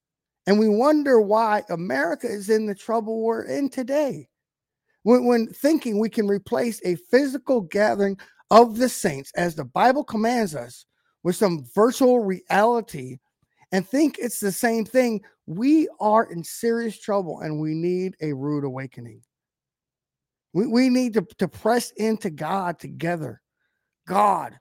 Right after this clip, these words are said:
do whatever it takes. Do whatever it takes in my life." If, if there's places in my life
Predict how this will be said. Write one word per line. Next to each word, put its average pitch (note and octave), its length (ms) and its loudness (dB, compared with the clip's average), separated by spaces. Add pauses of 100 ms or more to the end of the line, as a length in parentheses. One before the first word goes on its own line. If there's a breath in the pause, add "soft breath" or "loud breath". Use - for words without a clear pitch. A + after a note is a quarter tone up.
(480)
do A3 300 4
whatever F#3+ 800 0
it E3+ 220 -8
takes. - 560 -14 (680)
Do A3+ 120 4
whatever A#3+ 300 4
it G#3+ 80 -4
takes A3 240 0
in E3+ 80 -4
my B3+ 380 -2
life." E3+ 400 -2
If, E3+ 240 -8
if F#3+ 180 -4
there's F3+ 340 -4 (400 soft breath)
places A#3 480 -2
in F#3 220 -2
my A3+ 360 -2
life C#3+ 500 -6